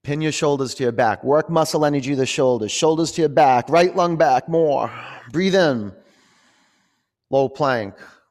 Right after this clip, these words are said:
Good work. Good hip opener. Up dog.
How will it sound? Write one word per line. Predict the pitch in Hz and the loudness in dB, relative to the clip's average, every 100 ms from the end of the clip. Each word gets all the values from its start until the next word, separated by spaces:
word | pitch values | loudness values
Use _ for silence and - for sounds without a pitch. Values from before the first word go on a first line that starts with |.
| _ | _
Good | 127 143 | -2 -2
work. | 104 113 127 113 95 - - - _ _ _ _ _ | -2 -2 -2 -4 -8 -16 -20 -20 _ _ _ _ _
Good | 131 107 | -14 -10
hip | 113 | -10
opener. | 104 - 104 90 - _ _ - - | -10 -12 -16 -16 -20 _ _ -16 0
Up | 143 - | 0 2
dog. | 123 107 113 131 | 2 2 2 -2